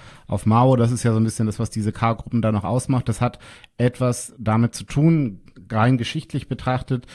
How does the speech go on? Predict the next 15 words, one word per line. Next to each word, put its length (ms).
dass 440
es 540
vor 160
allem 140
in 80
der 120
westdeutschen 760
Linken, 640
ähm, 320
immer 180
auch 120
eine 120
Auseinandersetzung 800
damit 260
gab, 360